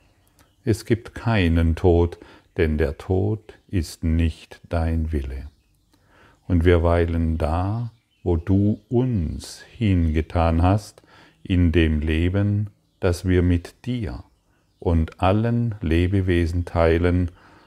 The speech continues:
um so wie du und ewiglich ein Teil von dir zu sein. Wir nehmen deine Gedanken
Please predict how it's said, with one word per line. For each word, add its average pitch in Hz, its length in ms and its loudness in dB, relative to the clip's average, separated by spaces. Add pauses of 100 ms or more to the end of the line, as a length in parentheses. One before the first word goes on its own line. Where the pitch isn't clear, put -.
(200)
um 87 240 2
so 82 320 2
wie 76 260 -2
du 110 500 -6 (360)
und 85 300 -2
ewiglich 104 760 0
ein 78 300 -2
Teil 87 560 2 (360)
von 73 420 -2
dir 76 580 -4 (180)
zu - 160 -6
sein. - 540 -10 (1300)
Wir 95 220 6
nehmen 98 560 2
deine 87 420 2
Gedanken 90 840 0